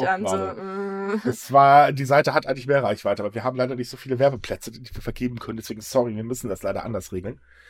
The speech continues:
Speaker 1: Ähm, <clears throat> wobei, wir könnten in eine Richtung mal ein Gewinnspiel machen, so irgendwie ein Werbebanner für einen Monat oder so ein Krams. Äh, aber trotz allem, wir haben halt bei Facebook doch ordentlich Reichweite. Nutzt sie,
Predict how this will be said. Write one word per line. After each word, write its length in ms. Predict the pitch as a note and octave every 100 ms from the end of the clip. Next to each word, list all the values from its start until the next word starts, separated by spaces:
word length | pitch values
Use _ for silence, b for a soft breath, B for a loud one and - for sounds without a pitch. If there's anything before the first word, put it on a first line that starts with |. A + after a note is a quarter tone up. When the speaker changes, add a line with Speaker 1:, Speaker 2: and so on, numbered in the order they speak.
| b b b b _
Speaker 1:
Ähm, 600 | G2+ G#2+ A2 A2+ A2+ A2+ _
<clears throat> 180 | - A#2
wobei, 240 | F2+ G2
wir 60 | G#2+
könnten 200 | G2+ -
in 80 | A#2
eine 140 | A#2
Richtung 180 | B2 G#2
mal 60 | G2+
ein 60 |
Gewinnspiel 360 | G#2 B2 - F2
machen, 180 | E2 F#2+
so 120 | F2+
irgendwie 180 | G#2+ A2+
ein 140 | G#2
Werbebanner 400 | G#2 A#2 G2+ A2
für 100 | A#2
einen 80 | G2+
Monat 240 | C3+ B2+
oder 140 | E2+ E2
so 80 |
ein 60 | E2+
Krams. 320 | - F2+ - B B B B B _
Äh, 80 | G2
aber 580 | G#2+ G#2+ G#2+ A2+ - C3
trotz 200 | D3+ -
allem, 140 | B2
wir 100 | B2+
haben 220 | A#2 C3+ C#3
halt 100 | -
bei 80 |
Facebook 380 | C3 B2+ B2 A2+
doch 160 | G#2+ -
ordentlich 340 | F#2 A2 A2
Reichweite. 600 | G2+ G#2 G#2 G#2+ G2+ G2+ -
Nutzt 400 | - C#3+ F#3 -
sie, 220 | F3 E3+